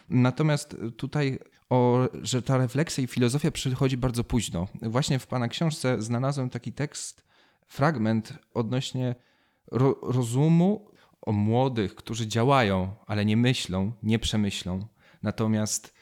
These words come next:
starzy, oni tylko myślą, ale już nie działają. Tam było jeszcze, to było gra słowna na temat myślenia. Wymyślenie i przemyślenie. Pan, pan profesor raczej już nie, sobie nie przypomni teraz.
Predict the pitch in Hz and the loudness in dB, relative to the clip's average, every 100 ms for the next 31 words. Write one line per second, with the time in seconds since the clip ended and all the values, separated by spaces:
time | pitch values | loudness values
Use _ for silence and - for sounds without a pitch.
0 | _ _ _ - - - 113 107 98 113 | _ _ _ -12 -6 -2 0 0 0 -2
1 | 143 170 - 107 104 104 135 117 107 110 | -2 -6 -6 -2 0 2 0 2 0 0
2 | 117 117 101 107 98 104 98 101 95 82 | -2 -4 -2 -4 -2 -2 0 2 2 0
3 | 73 - 104 110 117 113 104 - 110 - | -6 -8 -4 -2 -2 -2 -2 -4 -8 -8
4 | 107 110 101 98 107 113 - 117 104 95 | -8 -4 -4 -4 -4 -4 -4 -4 -2 -2
5 | 90 101 95 92 - 101 92 80 90 101 | -4 -6 -4 -4 -4 -4 -4 -6 -6 -2
6 | 123 - 143 139 135 - - 123 107 - | -2 -2 -4 -4 -6 -8 -8 -6 -6 -8
7 | - - - - _ _ _ _ _ _ | -10 -12 -14 -18 _ _ _ _ _ _
8 | - 117 123 - 117 120 123 117 117 110 | -2 2 2 2 0 2 0 0 0 0
9 | 110 110 104 113 107 80 110 - 104 104 | 0 -2 0 0 0 -2 -4 -2 0 0
10 | 95 104 92 92 92 85 | -2 -4 -4 -2 -2 -4